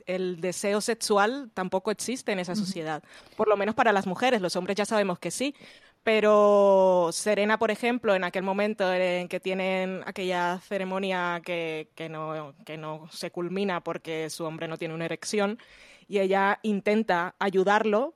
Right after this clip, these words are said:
Speaker 1: para, por favor, haz algo, a ver si, si de aquí sacamos un, un, un bebé y se acaba este martirio para mí. Pero ella no tiene ningún derecho
Speaker 2: Ujú.
Speaker 1: a,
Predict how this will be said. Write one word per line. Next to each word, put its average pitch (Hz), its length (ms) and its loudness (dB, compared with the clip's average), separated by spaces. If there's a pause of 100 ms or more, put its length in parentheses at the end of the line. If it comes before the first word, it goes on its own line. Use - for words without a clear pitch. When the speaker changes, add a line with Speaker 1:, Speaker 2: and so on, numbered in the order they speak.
(140)
Speaker 1:
para, 180 640 2
por 208 140 -4
favor, 196 460 0 (500)
haz 220 220 0
algo, 262 480 2
a 175 140 -4
ver 190 160 -4
si, 208 340 -4
si 208 140 -4
de 196 60 0
aquí 196 160 -6
sacamos 202 960 2
un, 196 300 -6
un, 196 380 -4
un 202 180 -2
bebé 220 540 4
y 202 180 -2
se 190 160 -4
acaba 180 300 2
este 190 160 -2
martirio 185 400 -2
para 156 180 -4
mí. 226 160 -4 (800)
Pero 196 240 2
ella 202 340 2
no 208 240 2
tiene 202 300 -2
ningún 214 320 0
derecho 175 540 -4
Speaker 2:
Ujú. 240 120 2
Speaker 1:
a, 160 600 0